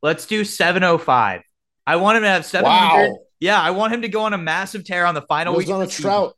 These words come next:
Speaker 1: I, I want him to go on a Trouty, man. I, like, I want him to end with seven hundred and then just have five more, and because he was number five, this is all just nostalgia.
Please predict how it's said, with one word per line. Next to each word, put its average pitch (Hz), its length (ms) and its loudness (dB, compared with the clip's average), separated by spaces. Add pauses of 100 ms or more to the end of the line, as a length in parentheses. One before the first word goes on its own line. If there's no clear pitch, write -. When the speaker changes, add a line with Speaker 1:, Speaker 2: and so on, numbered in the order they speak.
(420)
Speaker 1:
I, 170 160 0
I 170 160 0
want 196 240 2
him 220 80 -2
to 214 60 -4
go 202 100 -2
on 202 120 -2
a 196 40 -2
Trouty, 170 440 -2
man. 120 240 -10
I, 147 280 -6 (260)
like, 165 220 -4
I 170 80 2
want 202 220 2
him 214 100 0
to 208 100 2
end 202 140 -2
with 196 140 -4
seven 196 240 -4
hundred 180 340 -4
and 156 160 -10
then 156 120 -6
just 151 160 -14
have 151 220 -2
five 165 320 2
more, 170 460 0
and 143 360 -4
because 139 240 -10
he 143 60 -6
was 139 120 -6
number 165 240 2
five, 147 420 4
this 156 160 -6
is - 80 -8
all 175 340 4
just 185 160 -10
nostalgia. 135 680 0